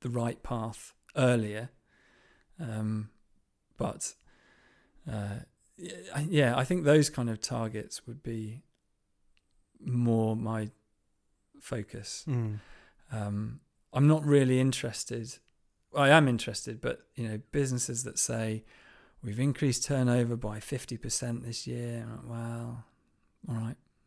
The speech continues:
Speaker 1: <laughs> All right. And also, I, you know, I find it, so my, when I went to university, when I went to London,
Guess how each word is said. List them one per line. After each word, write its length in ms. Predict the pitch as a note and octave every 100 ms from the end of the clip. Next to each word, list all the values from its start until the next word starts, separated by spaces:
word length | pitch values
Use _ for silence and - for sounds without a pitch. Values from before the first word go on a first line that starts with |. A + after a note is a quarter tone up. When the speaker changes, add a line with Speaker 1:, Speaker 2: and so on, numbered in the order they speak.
| - - - - -
Speaker 1:
<laughs> 560 | - - - - -
All 140 | E3 E3+
right. 260 | D#3+ D#3+ - - -
And 120 | E3
also, 320 | A3 - D3+ A#2+ - - -
I, 140 | - E3+
you 280 | - F3+
know, 140 | D3+ C#3 - - _ _ _ _ _ _ _ _ _ _ - - _ _ _ _ _ _ _ _ _ _ _ _ _ -
I 80 | C3+
find 360 | - F#3 D#3+
it, 320 | B2 - - - _ _ _ _ _ _ _ -
so 200 | C#3+ C3
my, 440 | D#3 D#3 F#3+ F#3 F#3 - _ _ _ _ _ _ _ _ _
when 160 | E3
I 60 | G#3
went 200 | G3 E3
to 140 | -
university, 680 | D3+ C#3+ B2+ C3 A#2+ - A#2
when 160 | A2+ C3+
I 40 |
went 140 | D3 C3+
to 100 | -
London, 600 | A#2+ A#2+ A2 A2 A#2+